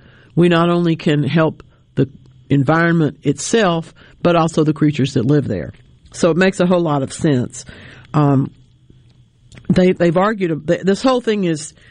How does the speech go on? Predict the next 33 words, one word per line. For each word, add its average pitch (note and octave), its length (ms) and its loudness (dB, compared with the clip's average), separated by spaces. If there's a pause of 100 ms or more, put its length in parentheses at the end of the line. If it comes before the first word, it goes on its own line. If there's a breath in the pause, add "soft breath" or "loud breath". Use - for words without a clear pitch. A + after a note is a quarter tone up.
(280 soft breath)
it, - 340 -2
it F#3 160 0
exists F#3 640 -2
because G3 380 0
it F3+ 80 0
already F3+ 400 0
happens, D#3+ 600 -4
and D3+ 220 -2
the, D#3 160 4
the C#3 120 0
research F3+ 400 0
exists, C#3 360 -2
that C#3+ 120 0
is, D3+ 140 0
because D3+ 300 0
this, - 160 -4
the - 160 -2
process D#3+ 460 -2
already C#3+ 260 2
happens. C3+ 440 -2
And - 420 -16
the D#3 140 4
idea E3+ 340 2
is D3 140 -4
to C#3+ 300 -2
augment D#3 580 2
them. B2 260 -4 (460 loud breath)
Um, C3+ 400 0 (600 soft breath)
this G#3+ 200 0
is G#3 140 0
like E3+ 260 0 (220)
the D3+ 460 -4 (120)
ultimate, F3+ 520 0